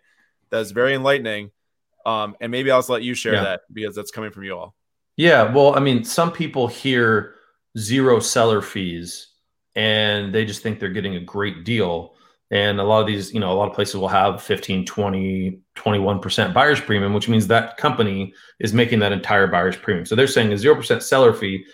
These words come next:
Speaker 2: So they're not gonna charge you based on, um, based on the sale price, but they're always gonna get that buyer's premium. So what we're, what we always say, we just had a flat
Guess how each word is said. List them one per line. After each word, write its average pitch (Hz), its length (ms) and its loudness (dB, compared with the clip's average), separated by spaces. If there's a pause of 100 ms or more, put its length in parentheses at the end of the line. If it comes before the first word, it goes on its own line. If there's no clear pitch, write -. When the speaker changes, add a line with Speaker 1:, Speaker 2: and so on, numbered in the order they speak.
(120)
Speaker 2:
So - 100 -4
they're 135 140 2
not 143 180 2
gonna 110 200 0
charge 120 440 2
you 113 300 0
based 107 320 0
on, 95 420 -2 (360)
um, 90 560 -4
based 113 200 2
on 107 60 0
the 101 80 -6
sale 135 180 4
price, 87 280 -4
but 113 180 0
they're 110 140 4
always 123 240 4
gonna 107 160 0
get 107 160 -2
that 90 180 -2
buyer's 90 240 -4
premium. 95 440 -4 (260)
So 117 180 0
what 107 160 4
we're, 147 320 6
what 117 140 4
we 156 180 6
always 120 240 4
say, 110 80 0
we 113 140 0
just 120 120 -4
had 113 360 2
a 101 100 0
flat 117 560 2